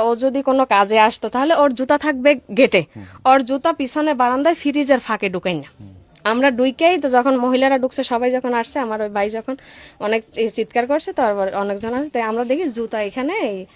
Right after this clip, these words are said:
Speaker 1: বারান্দার পিছনে। ওই ছেলের গায়ে কাপ-, শার্ট ছিল না, ওই, এই, আ, ও-, উনিও মানে এই ছিল। তাই এই তো আ, ঢোকার পরেই ভাবি মানে বলতেছে যে, "আমারে মাফ করে দেন, আমি একটা অন্যায় করছি।" ওই ছেলেও বলতেছে মানে, "আমারে মাফ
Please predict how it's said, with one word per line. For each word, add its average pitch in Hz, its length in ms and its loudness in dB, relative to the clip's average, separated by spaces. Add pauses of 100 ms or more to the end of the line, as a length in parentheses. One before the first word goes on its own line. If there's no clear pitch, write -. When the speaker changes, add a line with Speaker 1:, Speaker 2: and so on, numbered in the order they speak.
(300)
Speaker 1:
বারান্দার 196 440 0
পিছনে। 165 400 -10 (240)
ওই 220 140 -6
ছেলের 247 320 0
গায়ে 285 240 2 (280)
কাপ-, 202 220 -4
শার্ট 208 280 2 (140)
ছিল 220 320 0
না, 311 180 0 (380)
ওই, 214 100 -2 (220)
এই, 196 120 2
আ, 180 160 0
ও-, 202 400 0
উনিও 240 240 6
মানে 190 320 -2 (840)
এই 180 140 -6
ছিল। 160 320 -6 (440)
তাই 220 120 0
এই 262 100 6
তো 277 100 2 (120)
আ, 220 180 2
ঢোকার 220 300 0
পরেই 294 320 2
ভাবি 247 320 4
মানে 226 220 2
বলতেছে 247 480 -2
যে, 220 180 0 (300)
"আমারে 208 320 -2
মাফ 226 240 0
করে 247 180 2
দেন, 370 180 2
আমি 214 180 0
একটা 196 220 -2
অন্যায় 185 220 0
করছি।" 208 280 -4
ওই 190 80 -4
ছেলেও 220 340 0
বলতেছে 277 420 -2
মানে, 220 240 -2
"আমারে 180 240 -6
মাফ 180 180 -10